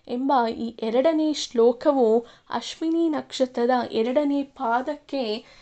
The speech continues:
ಈ ಶ್ಲೋಕವು ಅನ್ವಯಿಸುತ್ತೆ. ಯಾರ್ಯಾರು ಅಶ್ವಿನಿ ನಕ್ಷತ್ರ ಎರಡನೇ ಪಾದದವರಾಗಿರ್ತೀರೋ ಅವರೆಲ್ಲರೂ ಕೂಡ ಈ ಶ್ಲೋಕವನ್ನ ಇಪ್ಪತ್ತೊಂದು ದಿನ ತಪ್ಪದೆ ಪಠಿಸಿ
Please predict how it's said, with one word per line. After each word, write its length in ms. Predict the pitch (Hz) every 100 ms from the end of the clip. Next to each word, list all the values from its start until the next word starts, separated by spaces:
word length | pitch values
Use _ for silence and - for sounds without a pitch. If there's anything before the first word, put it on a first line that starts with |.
| _
ಈ 140 | 247 247
ಶ್ಲೋಕವು 920 | - - 220 233 - 262 226 208 214 -
ಅನ್ವಯಿಸುತ್ತೆ. 840 | - 208 196 190 202 208 - 196 - _ - _
ಯಾರ್ಯಾರು 720 | - 220 214 220 226 294 339 262
ಅಶ್ವಿನಿ 580 | 226 226 247 247 247
ನಕ್ಷತ್ರ 560 | 233 220 - 302 294 285 233 - - - -
ಎರಡನೇ 500 | 226 262 320 330 320
ಪಾದದವರಾಗಿರ್ತೀರೋ 1500 | 320 269 233 240 226 220 214 208 214 - 214 214 208 196 - - -
ಅವರೆಲ್ಲರೂ 640 | 220 220 233 269 339 349
ಕೂಡ 300 | 285 247 233 233 214 -
ಈ 100 | 220
ಶ್ಲೋಕವನ್ನ 720 | - - 233 247 311 285 240 233 220
ಇಪ್ಪತ್ತೊಂದು 800 | 220 _ 233 233 - 220 220 220
ದಿನ 160 | 220 302 247 226 _
ತಪ್ಪದೆ 600 | - 226 _ 311 311 262 226 - _ _ _ _
ಪಠಿಸಿ 680 | 214 - 277 - 277 214 240